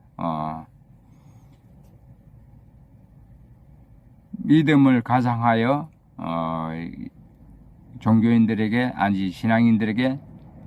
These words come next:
어, 가장하여 그 신앙인들의 자아를 버리고, 어, 종교인에게 복종하기를 바랍니다.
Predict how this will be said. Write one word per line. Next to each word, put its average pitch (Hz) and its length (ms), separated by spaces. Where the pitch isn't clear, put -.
어, 92 320
가장하여 113 640
그 101 240
신앙인들의 113 840
자아를 123 580
버리고, 117 560
어, 80 420
종교인에게 117 1000
복종하기를 147 1000
바랍니다. 87 520